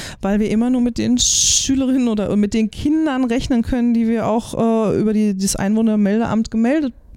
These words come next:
haben. Also das ist, kann man natürlich auch, das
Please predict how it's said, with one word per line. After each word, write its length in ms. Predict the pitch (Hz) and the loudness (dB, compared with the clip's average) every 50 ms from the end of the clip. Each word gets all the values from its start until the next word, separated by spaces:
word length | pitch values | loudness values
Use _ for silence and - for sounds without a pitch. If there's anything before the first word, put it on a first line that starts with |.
| - | -6
haben. 360 | - 175 175 180 175 180 185 170 | -4 -2 0 0 2 2 2 2
Also 280 | 180 190 190 196 196 | 2 2 2 0 0
das 280 | 214 214 208 202 - - | 0 0 -2 -2 0 0
ist, 280 | 247 247 - - - - - - - - - - - - - - - - - - - - | 0 0 0 -2 -4 -6 -10 -16 -18 -18 -18 -18 -18 -18 -18 -18 -18 -18 -18 -20 -12 -6
kann 100 | - 262 | -2 0
man 100 | 269 277 | 0 2
natürlich 460 | 254 240 233 - 277 262 240 240 - | 0 0 0 0 2 2 2 0 0
auch, 260 | - 214 240 294 269 269 | 0 0 0 0 0 0
das 160 | 247 196 | 0 -2